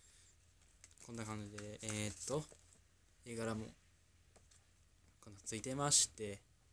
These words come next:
んで、まあ、まあ、な-、こんな感じが、こんな感じで、バーっと。こんな感じになってま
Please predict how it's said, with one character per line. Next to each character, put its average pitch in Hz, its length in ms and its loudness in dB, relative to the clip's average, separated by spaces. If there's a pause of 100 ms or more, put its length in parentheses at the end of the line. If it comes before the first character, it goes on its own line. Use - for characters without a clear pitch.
(1300)
ん 127 200 -16
で、 120 120 -12
ま 110 240 -10
あ、 - 100 -20 (640)
ま 123 140 -4
あ、 98 60 -8 (760)
な-、 104 120 -10
こ - 120 -10
ん 104 40 -4
な 101 80 -6
感 101 100 -6
じ 101 60 -4
が、 95 60 -4
こ 92 60 -6 (220)
ん 101 60 -12
な 95 40 -16
感 95 120 -16
じ 92 80 -18
で、 92 100 -18
バ 95 120 -18
ー - 20 -14 (100)
っ 90 100 -20
と。 - 100 -8 (4000)
こ 110 80 -14
ん - 20 -12
な 104 80 -10
感 101 160 -12
じ 113 80 -10
に 151 60 -8
な 147 60 -4
っ 110 40 -8
て - 160 -18
ま 98 60 -18